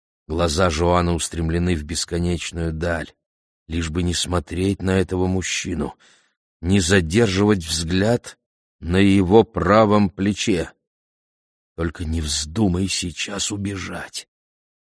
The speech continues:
Пусть льнет к тебе, не выдавай своего отвращения. Держись прямо, не поддавайся дурноте.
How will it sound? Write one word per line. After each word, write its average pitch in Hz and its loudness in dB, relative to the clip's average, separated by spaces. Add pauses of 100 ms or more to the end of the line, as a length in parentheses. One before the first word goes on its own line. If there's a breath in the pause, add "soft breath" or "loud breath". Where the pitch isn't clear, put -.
(140)
Пусть - 0
льнет 98 2
к - -14
тебе, 127 -6 (440)
не 92 2
выдавай 123 4
своего 117 -2
отвращения. 101 -6 (460)
Держись 80 -2
прямо, 85 0 (360 soft breath)
не 90 2
поддавайся 95 4
дурноте. 104 -2